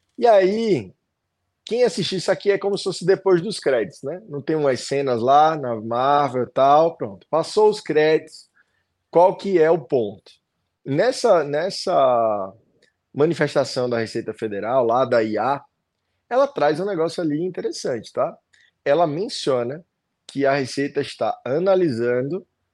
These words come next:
a possibilidade de uma autorregularização do ponto de vista de criptoativos. Beleza, Thiago, fora do juridiquês, o que é que isso quer dizer? Quer dizer que ela pode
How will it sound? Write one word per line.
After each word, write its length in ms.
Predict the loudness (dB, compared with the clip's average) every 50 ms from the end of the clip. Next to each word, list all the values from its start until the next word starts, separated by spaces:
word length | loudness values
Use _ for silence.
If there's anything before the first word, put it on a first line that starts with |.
| _ _ _ -6
a 220 | -2 0 0 0
possibilidade 1040 | 0 -2 0 2 2 2 2 -2 -8 -4 -2 0 2 4 4 4 2 0 -2 -6 -8
de 100 | -8 -4
uma 220 | -2 -2 -4 -4 -2
autorregularização 1600 | 2 4 4 4 4 2 0 -2 -6 -4 -2 -2 -2 0 0 0 0 0 -2 -2 -4 -4 -4 -6 -4 -2 0 0 0 -2 -4 -10 -14 -12
do 120 | -12 -8
ponto 180 | -6 -6 -6 -6
de 60 | -6
vista 200 | -10 -10 -10 -10
de 80 | -10 -10
criptoativos. 840 | -10 -10 -10 -6 -4 -6 -6 -6 -8 -10 -10 -10 -12 _ -20 _ _ _ _ _ _ _ _ _ _ _ _ _
Beleza, 380 | -4 -2 2 4 4 4 2 0
Thiago, 360 | -2 -2 -2 -2 -2 -4 -8
fora 340 | -6 0 2 4 4 4 4
do 80 | 0
juridiquês, 600 | 0 -2 -2 -2 -2 -4 -6 -6 -4 -4 -4 -4
o 20 | -2
que 80 | -2
é 60 | -4 -2
que 140 | -2 -4
isso 280 | -8 -6 -6 -8 -8 -8 -4
quer 180 | 0 2 2 2
dizer? 320 | 0 -4 -8 -8 -8 -10 _ _ _ _ _ _ _ _ -4
Quer 140 | 0 0 0
dizer 200 | 2 2 2 2
que 140 | 2 2 2
ela 160 | 2 2 0
pode 540 | -2 0 2 4 4 4 2 0 -6 -14